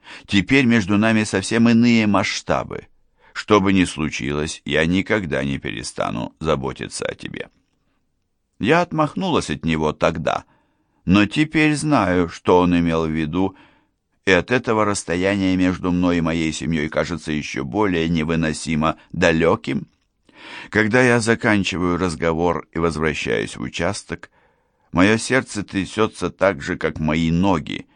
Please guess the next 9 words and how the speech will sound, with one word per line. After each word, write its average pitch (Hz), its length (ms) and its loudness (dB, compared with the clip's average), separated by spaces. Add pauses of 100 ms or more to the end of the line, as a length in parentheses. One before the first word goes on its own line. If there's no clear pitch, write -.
(440)
пока 85 260 0
я 82 220 2
волокусь 82 640 0
к - 80 -20
торговому 76 680 -2
автомату 80 680 -2 (280)
взять 78 340 -2
очередной 73 600 -4
кофе. - 440 -8